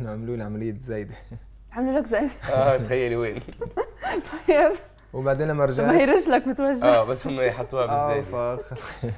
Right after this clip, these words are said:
Speaker 1: <laughs> فلما رجعت بلشت إنه صوت مشكلة في الأمعاء، كمان عملت كمان، آه، عملية في الأمعاء.
Speaker 2: مم.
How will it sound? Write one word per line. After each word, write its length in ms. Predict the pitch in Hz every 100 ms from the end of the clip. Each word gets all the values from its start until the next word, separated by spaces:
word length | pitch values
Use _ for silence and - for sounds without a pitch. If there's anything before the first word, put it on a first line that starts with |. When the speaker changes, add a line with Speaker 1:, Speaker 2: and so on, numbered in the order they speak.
| 113 -
Speaker 1:
<laughs> 460 | - - 339 - -
فلما 220 | 139 143
رجعت 400 | 131 160 165 143
بلشت 380 | 139 135 - 123
إنه 420 | 123 120 117 117
صوت 280 | 127 120 127
مشكلة 240 | - 117
في 80 | 117
الأمعاء، 380 | 110 117 120 143
كمان 220 | 147 143
عملت 280 | 127 113 -
كمان، 400 | 113 113 110 110
آه، 420 | 113 113 120 123 127
عملية 240 | 113 117
في 80 | 113
الأمعاء. 440 | 92 110 104 127
Speaker 2:
مم. 260 | 214 208